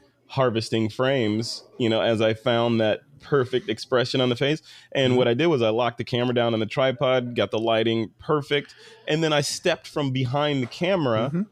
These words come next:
Speaker 1: and had a conversation with the subject.
Speaker 2: Right.
Speaker 1: You know, and then,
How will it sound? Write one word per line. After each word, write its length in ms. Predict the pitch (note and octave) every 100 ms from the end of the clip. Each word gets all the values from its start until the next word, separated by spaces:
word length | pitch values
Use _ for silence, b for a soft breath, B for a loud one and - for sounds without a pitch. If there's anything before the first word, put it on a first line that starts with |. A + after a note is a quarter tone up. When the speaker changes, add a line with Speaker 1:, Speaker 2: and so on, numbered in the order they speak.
| _ _ _
Speaker 1:
and 220 | D3 C#3 C3+
had 260 | C3+ B2+
a 40 | B2+
conversation 720 | C#3 B2+ B2 E3 G3 B2 A#2+
with 140 | A2+
the 80 | A#2
subject. 560 | - D3 B2 - - -
Speaker 2:
Right. 220 | A2+ E2 -
Speaker 1:
You 80 |
know, 300 | A#2 A2+ B2
and 180 | D3 B2+
then, 340 | B2 B2 B2+